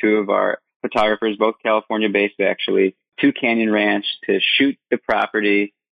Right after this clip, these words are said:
You know, they'll, of course, do some social media advertising, but then also we'll leverage that image, the images that they produce on the Explorer staff. So as a consequence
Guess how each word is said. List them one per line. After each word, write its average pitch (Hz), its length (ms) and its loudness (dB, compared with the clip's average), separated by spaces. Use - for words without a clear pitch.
You 101 100 0
know, 98 80 0
they'll, 98 160 0
of 92 80 -8
course, 101 320 0
do 98 140 0
some 95 200 -6
social 98 340 0
media 139 380 2
advertising, 104 920 0
but 107 140 -2
then 113 180 0
also 120 800 2
we'll 104 220 0
leverage 113 360 0
that 107 220 0
image, 117 380 0
the 107 140 2
images 113 340 0
that 104 160 -2
they 104 120 2
produce 151 440 0
on 123 280 2
the 113 140 2
Explorer 98 580 0
staff. - 420 -2
So 104 360 0
as 110 120 0
a 113 80 2
consequence 120 600 -2